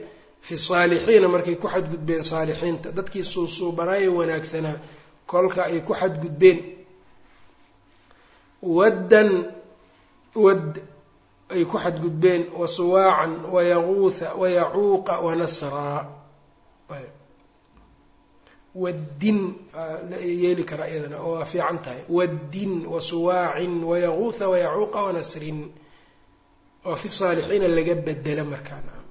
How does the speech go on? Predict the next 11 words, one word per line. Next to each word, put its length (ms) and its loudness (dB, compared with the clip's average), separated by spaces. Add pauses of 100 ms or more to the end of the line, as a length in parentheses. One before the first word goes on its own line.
(140)
"Lammaa," 500 0
goortii, 520 0
"ghalow," 380 4
ay 120 0
ku 140 -10
xadgudbeen, 1000 2
nusakda 420 -4
qaar 160 4
baana 200 -4
saa 200 -6
dhigayo. 380 -4